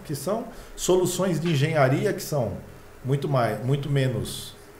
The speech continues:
arriscadas, custosas, trabalhosas e são mais eficientes. E por que que a gente não troca? Não, porque o regulamento diz que tem que ser feito assim.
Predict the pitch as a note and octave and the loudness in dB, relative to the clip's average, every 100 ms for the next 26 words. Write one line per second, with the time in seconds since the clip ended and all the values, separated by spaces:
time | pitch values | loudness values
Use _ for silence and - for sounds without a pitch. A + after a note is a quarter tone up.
0 | - G#2 A2 - D3+ F3 F3 C#3 - C3 | -8 -4 -4 0 4 4 4 -2 -4 -6
1 | - - C#3+ D#3 D3+ C#3 - A#2+ A#2 A#2 | -6 2 4 6 4 -2 -2 -2 2 2
2 | A2 C3+ F3 E3+ - - C#3+ D#3+ D3+ D#3 | 4 4 4 0 -4 -8 -4 0 2 2
3 | D3+ D3 C#3+ - C3 F#2+ F#2 - - - | 2 -2 -6 -4 -4 -4 -8 -14 -16 -16
4 | - C#4 A#3 - D3+ C#3 A#2 F#2 - C3+ | -10 -8 -6 -4 -4 -2 -2 -2 -4 -6
5 | E3+ C#3 E3+ D3 D3+ F3 D#3+ C3+ E3 D3 | -4 -4 -4 -4 0 2 2 2 -2 -4
6 | C#3 C#3 - D#3 - D#3 D3 C#3+ E3+ - | -4 -6 -8 -10 -10 -10 -10 -10 -10 -10